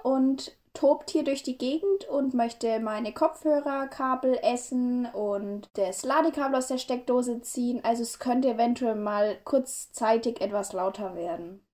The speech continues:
Ich hoffe, es stört nicht zu sehr. <laughs> Alex,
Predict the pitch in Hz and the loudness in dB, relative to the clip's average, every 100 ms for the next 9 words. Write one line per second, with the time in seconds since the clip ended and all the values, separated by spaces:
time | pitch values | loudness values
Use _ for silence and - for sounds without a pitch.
0 | _ _ 254 233 233 - 220 220 214 - | _ _ 0 0 0 0 0 0 -4 -6
1 | 208 202 208 202 254 - 269 254 _ _ | -6 -6 -6 -6 -8 0 2 2 _ _
2 | _ _ _ _ _ _ _ _ _ - | _ _ _ _ _ _ _ _ _ 0
3 | 262 349 392 - - - | 4 6 4 -6 -14 -16